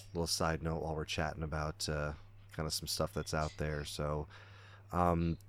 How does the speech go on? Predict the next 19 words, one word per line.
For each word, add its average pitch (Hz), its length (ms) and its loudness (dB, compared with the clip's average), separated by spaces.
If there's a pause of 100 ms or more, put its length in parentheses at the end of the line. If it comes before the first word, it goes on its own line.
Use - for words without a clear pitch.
(320)
yeah, 123 200 10
and 107 80 6
then 98 120 6
the 95 120 8
only 110 200 8
thing 104 340 4
I 92 180 8
already 92 220 10
mentioned 90 320 2
before, 85 360 4
sports - 360 4
game 92 180 4
on 92 100 6
the 87 60 2
horizon 87 380 6
I'm 87 60 4
looking 87 200 0
forward 87 300 4
to, 95 260 0